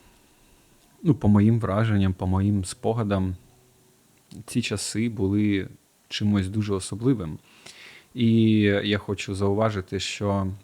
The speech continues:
це було ж до розвитку соцмереж. Тоді не було ще Інстаграму, не було,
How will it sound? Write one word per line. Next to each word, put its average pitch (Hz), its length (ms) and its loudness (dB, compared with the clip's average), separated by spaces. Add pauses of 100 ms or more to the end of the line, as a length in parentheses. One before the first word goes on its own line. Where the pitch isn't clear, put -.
(180)
це - 140 -4
було 107 320 0
ж - 280 -8
до 107 640 0
розвитку 107 540 -2
соцмереж. 98 720 -4 (720)
Тоді 131 220 4
не 104 160 6
було 113 360 2
ще 90 540 -2
Інстаграму, 104 800 -2 (1400)
не 104 180 6
було, 98 720 4